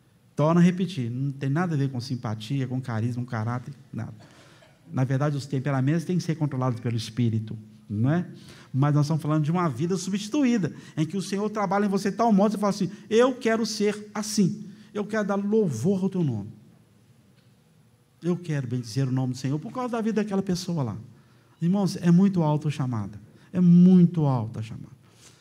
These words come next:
Eu acho assim que nós, poucos irão, é, é, o desejo é que todos alcancem, né, esse, esse máximo. A gente tem que estar muito diante do Senhor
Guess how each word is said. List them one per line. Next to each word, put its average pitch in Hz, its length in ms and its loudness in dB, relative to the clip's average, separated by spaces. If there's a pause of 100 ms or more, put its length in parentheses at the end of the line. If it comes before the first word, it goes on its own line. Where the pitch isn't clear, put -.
(220)
Eu - 120 -10
acho 113 160 -2
assim 139 240 2
que 139 120 -6
nós, 147 380 0 (400)
poucos 196 680 -2 (520)
irão, 165 480 4 (160)
é, 147 300 0
é, 151 260 -2
o 165 80 -2
desejo 175 320 2
é 208 40 -8
que 214 80 -4
todos 208 280 0
alcancem, 147 560 0
né, 151 240 0
esse, 135 220 -4 (380)
esse 131 260 -4
máximo. 127 400 -2
A 131 40 -2
gente 139 100 2
tem 175 100 -4
que - 100 -12
estar 175 200 -4
muito 202 160 2
diante 175 180 0
do 151 80 -4
Senhor 156 440 -2